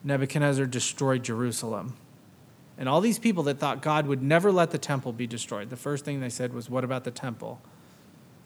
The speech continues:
And then the fugitive goes, "Gone. I watched it burn. I watched the walls of the temple collapse."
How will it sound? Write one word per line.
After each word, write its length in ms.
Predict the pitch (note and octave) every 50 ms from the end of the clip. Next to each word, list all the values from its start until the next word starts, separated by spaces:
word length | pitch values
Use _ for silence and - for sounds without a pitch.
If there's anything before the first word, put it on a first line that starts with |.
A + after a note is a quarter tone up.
| - - - - - - - - - - - -
And 160 | - D3+ C3+
then 140 | C3 B2+ A#2+
the 80 | B2 A#2
fugitive 580 | - - D3 C3+ B2+ A#2+ B2 A2+ A#2 A2+ A2+
goes, 280 | - - A#2 A2+ A2 -
"Gone. 540 | - - C3 B2 A#2+ A#2 A2 A2 A2+ B2 - - - -
I 120 | - C#3
watched 440 | C3 B2+ C3+ C3+ C#3 - - - -
it 200 | C#3 - - -
burn. 360 | B2+ B2 C3 C#3 C#3+ D3 D3
I 120 | - C3+
watched 400 | B2+ B2 B2+ B2+ B2 - - -
the 100 | - B2+
walls 560 | A2 A2+ B2+ C#3 D3 D3 D#3 E3 F3+ F#3 E3+ D#3+
of 220 | - E3 C#3+ C3+
the 80 | C3 B2+
temple 400 | - - C#3+ C3+ B2+ C#3 B2+ B2
collapse." 800 | - - C3 B2 A#2+ A#2 A2 - - - - - - - -